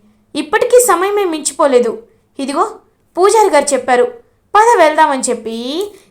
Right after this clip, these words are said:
ఇంకా పీటలపైకి తీసుకొస్తాడు గగన్ భూమిని. ఇదంతా చూస్తూ శరత్చంద్ర చాలా ఇరిటేటింగ్గా ఫీల్ అవుతాడు. శారద, మీరా వెళ్ళి భూమిని పెళ్లి కూతురులా రెడీ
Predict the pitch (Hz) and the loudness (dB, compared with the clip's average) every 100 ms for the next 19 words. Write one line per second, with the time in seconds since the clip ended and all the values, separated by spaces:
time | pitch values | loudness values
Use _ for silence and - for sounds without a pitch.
0 | - 381 330 269 302 320 269 254 294 294 | -8 0 2 4 2 0 -10 -8 -6 -4
1 | 269 262 - 226 - 226 214 - 208 202 | -4 -6 -10 -10 -8 -6 -6 -4 -6 -2
2 | 214 247 240 220 233 226 214 208 247 370 | 0 0 -4 -6 -6 -6 -6 -6 -8 -12
3 | - _ - 285 302 285 339 339 320 302 | -16 _ -10 -2 -2 0 -4 -4 -8 -8
4 | - 240 240 294 269 262 247 - 214 196 | -6 -6 -6 -6 -6 -6 -8 -6 -6 -4
5 | 247 294 233 254 294 254 233 254 269 254 | -2 -4 -6 -8 -8 -8 -6 -6 -6 -6
6 | 262 262 269 262 269 240 - - _ _ | -2 -2 0 0 0 -4 -8 -16 _ _
7 | _ _ _ - 320 320 403 427 302 302 | _ _ _ -4 0 2 2 2 2 2
8 | 294 247 277 294 240 220 233 247 214 226 | 0 -2 0 0 0 -4 -6 -8 -8 -8
9 | 262 240 233 269 302 339 415 311 285 269 | -8 -8 -10 0 0 0 -4 -6 -6 -2
10 | 247 247 214 220 | 2 2 2 -4